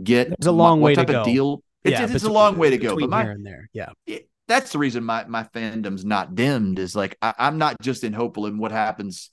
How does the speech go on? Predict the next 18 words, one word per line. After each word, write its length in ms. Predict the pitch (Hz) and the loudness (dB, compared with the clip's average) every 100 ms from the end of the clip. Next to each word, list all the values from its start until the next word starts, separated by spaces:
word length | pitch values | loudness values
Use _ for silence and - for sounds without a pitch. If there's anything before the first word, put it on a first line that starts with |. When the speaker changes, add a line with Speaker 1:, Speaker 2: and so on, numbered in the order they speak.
| _ - | _ -14
Speaker 1:
twenty-five 540 | - 110 101 101 95 | 0 2 2 0 -2
games 360 | 90 95 95 92 | -2 -4 -4 -4
in. 140 | 104 | -2
I'm 160 | 98 113 | 0 0
hopeful 420 | 107 110 - 98 | 0 0 -2 -4
in 120 | 95 | -4
the, 260 | 92 90 87 - | -4 -6 -10 -8
in 160 | 98 | -4
the 80 | 95 | -2
reinforcements 720 | 92 92 90 92 90 - 87 | -2 -4 -4 -2 -4 -4 -8
that 160 | - 87 | -4 -4
are 120 | 85 | -2
much 360 | 87 92 90 - | -2 -2 -4 -6
more 320 | 90 87 82 _ _ _ _ _ | -4 -4 -6 _ _ _ _ _
soon 420 | - - 101 95 | -12 -6 -2 0
on 140 | 87 | 0
their 160 | 82 80 | -2 -4
way. 320 | 82 80 76 | -4 -6 -8